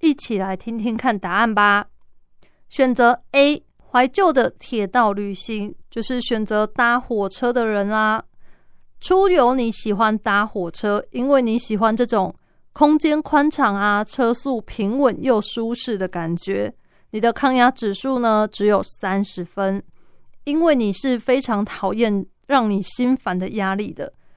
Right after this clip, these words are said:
你比较喜欢简单朴实的生活。而你的压力很多时候其实是来自无法拒绝别人的请求，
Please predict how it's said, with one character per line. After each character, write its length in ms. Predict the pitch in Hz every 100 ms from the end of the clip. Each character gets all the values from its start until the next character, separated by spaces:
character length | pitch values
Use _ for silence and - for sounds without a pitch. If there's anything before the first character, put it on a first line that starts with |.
| -
你 140 | 254 311
比 100 | 311
较 140 | 320
喜 220 | 320 226
欢 260 | 220 226 247 -
简 260 | 240 196 180
单 240 | 214 226
朴 280 | - 214 185
实 180 | 196 185
的 140 | 185
生 340 | 185 202 185 202
活。 300 | 202 - - - _ _ _ - -
而 100 | 320
你 160 | 349
的 120 | 247
压 260 | 247 262 254
力 200 | 277 233
很 200 | - 226
多 160 | 294 349
时 200 | - 254
候 220 | 311 254
其 240 | - 226
实 160 | 240 233
是 240 | - 269 -
来 200 | 208 202
自 320 | - 262 - -
无 180 | 220 226
法 280 | 233 185 190
拒 240 | - 311 220
绝 240 | 208 196
别 240 | 196 208
人 180 | 202 202
的 120 | 190
请 280 | 190 156 156
求， 340 | - - -